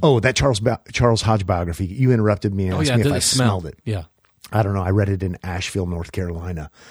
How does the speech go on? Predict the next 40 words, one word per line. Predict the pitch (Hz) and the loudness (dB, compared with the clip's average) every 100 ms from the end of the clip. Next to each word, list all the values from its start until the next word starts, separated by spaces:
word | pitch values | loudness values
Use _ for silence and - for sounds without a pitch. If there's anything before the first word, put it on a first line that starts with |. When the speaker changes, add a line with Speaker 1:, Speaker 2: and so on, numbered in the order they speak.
| - - | -20 -8
Speaker 1:
and | 101 | -2
there | 117 180 | -2 0
are | 160 | -2
interesting | - 131 131 135 120 | -2 -4 -6 -6 -4
smells | 120 113 107 | -2 -2 0
in | 92 | -2
Asheville. | 98 - 78 - | -4 -6 -8 -12
So | - - 87 | -14 -10 -8
that's, | 82 110 | -4 -6
that's | - 104 113 | -6 -6 -6
for | - - 113 90 | -6 0 2 2
sure. | - 139 131 90 64 - | -2 0 0 0 -6 -16
<laughs> | - - - - - - - - - - - 1077 - - - _ _ - _ _ _ - - - - | -20 -8 -8 -8 -16 -16 -16 -20 -20 -18 -18 -16 -16 -4 -4 _ _ -20 _ _ _ -20 -18 -10 0
I | |
liked | 113 117 139 113 | 2 4 2 0
Asheville, | 90 85 - 85 | -2 -4 -6 -6
but | 85 | -4
it | 107 | -4
was, | 98 98 | -4 -6
it | 104 | -4
was | 104 | -2
an | - | 0
interesting | - 151 143 131 | 0 0 2 0
Speaker 2:
Oh, | |
Speaker 1:
place. | 110 107 87 80 | 2 0 0 -4
Speaker 2:
that's | 87 82 | -8 -6
Speaker 1:
It's | 110 | -4
Speaker 2:
funny. | - | 2
Speaker 1:
kinda | 143 | 2
like | 127 120 - | 4 2 -2
w-, | 127 120 - | -6 -6 -6
all | 110 123 | 0 2
these | 113 | 2
towns | - 110 101 | 0 0 0
where | 101 | 0
they | 98 92 | -2 -2
say, | - 95 | -2 -2
you | 95 104 | -2 -4
know, | 90 82 | -6 -8
"Keep, | - 123 104 | -4 -2 -2